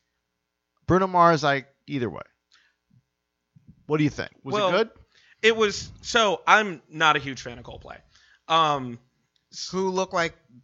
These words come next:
Speaker 3: they got styled by Spiral Art.
Speaker 1: Oops.
Speaker 2: Exactly.
Speaker 1: Okay.
Speaker 2: Um,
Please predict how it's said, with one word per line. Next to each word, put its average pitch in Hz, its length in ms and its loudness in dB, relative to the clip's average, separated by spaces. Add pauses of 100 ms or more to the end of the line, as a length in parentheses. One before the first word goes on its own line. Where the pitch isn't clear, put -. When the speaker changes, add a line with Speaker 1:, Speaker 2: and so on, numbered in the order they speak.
(160)
Speaker 3:
they 151 200 -2
got 143 240 -4
styled 131 500 2
by 120 160 -2
Spiral 107 560 -6
Art. 71 260 -14 (140)
Speaker 1:
Oops. 160 240 0
Speaker 2:
Exactly. 120 420 -6
Speaker 1:
Okay. 143 280 -8 (400)
Speaker 2:
Um, 165 400 -2